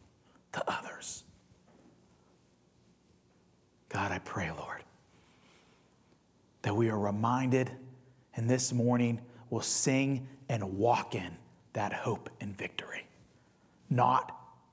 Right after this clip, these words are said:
sitting in shame and hiding, but to walk in the hope and victory of the gospel that we see in the most known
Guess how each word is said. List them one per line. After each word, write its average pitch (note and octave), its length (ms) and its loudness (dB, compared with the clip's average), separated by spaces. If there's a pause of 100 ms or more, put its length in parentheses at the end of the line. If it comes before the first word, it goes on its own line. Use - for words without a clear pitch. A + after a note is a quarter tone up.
(140)
sitting C#3+ 580 0 (400)
in G2 220 -4 (220)
shame A2+ 640 -4 (1160)
and F#2 200 -4
hiding, A2+ 640 0 (1400)
but A2+ 160 -4
to G2+ 100 -6
walk - 560 -2 (420)
in - 80 -4
the F#2 80 -2
hope G2+ 320 -2
and E2+ 120 -4
victory G2 500 -8 (560)
of G2+ 140 -6
the - 100 -4
gospel - 500 -4
that F#2 160 -10
we G2 80 -8
see F2 400 -4 (840)
in A2 80 -2
the G#2 80 -2
most G#2+ 340 -2
known G#2 680 -2